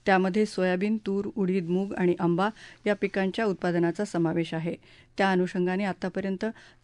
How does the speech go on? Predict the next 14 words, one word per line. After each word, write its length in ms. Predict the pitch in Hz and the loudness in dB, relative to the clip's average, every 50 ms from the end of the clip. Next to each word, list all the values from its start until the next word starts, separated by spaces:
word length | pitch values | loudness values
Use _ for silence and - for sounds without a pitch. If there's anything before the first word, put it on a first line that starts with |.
| - | 2
चौदा 240 | 233 220 226 233 262 | 2 4 4 4 4
हजार 340 | 269 262 240 226 247 247 240 - | 4 2 2 0 0 -2 -2 -2
क्विंटल 320 | - 202 196 190 214 220 | -2 -2 0 0 -2 -2
सोयाबीनचे 640 | 208 - - 185 190 180 175 185 180 185 180 - 196 | -2 -2 -2 -2 0 0 -2 -2 -4 -4 -4 -4 -6
बीजोत्पादन 680 | 185 170 185 175 170 180 180 - 185 180 170 180 175 180 | -4 -2 -2 -2 -2 -2 -4 -2 -4 -2 -2 0 -2 0
झालं 260 | 180 175 165 170 175 | 0 0 0 0 -2
असून 260 | 175 - - 214 254 262 - - - - _ - - | -2 -2 0 0 -2 -2 -4 -12 -20 -20 _ 2 4
सद्यस्थितीत 600 | 240 226 202 233 269 254 - 262 247 277 262 247 - - | 4 4 6 4 2 2 2 -2 -2 -2 -2 -4 -4 -6
फुलोऱ्यावर 580 | - - 208 214 226 233 233 233 233 247 262 | 0 2 4 4 4 4 4 2 2 2 0
असलेल्या 440 | 277 220 196 - 202 196 190 196 196 | 0 -2 -2 -2 -2 -2 0 0 -2
तूर 260 | 190 - 220 226 240 | -2 -2 -2 -2 -2
पिकाचं 420 | 233 226 202 - 202 196 190 - 180 | 0 -2 -2 -2 -2 -4 -2 0 -2
उत्पादन 420 | 175 175 - 185 180 175 220 233 | -2 0 0 -2 0 0 0 0
लवकरच 560 | 214 185 175 165 170 190 190 208 233 - - | 2 2 0 0 0 -2 0 0 -2 -4 -6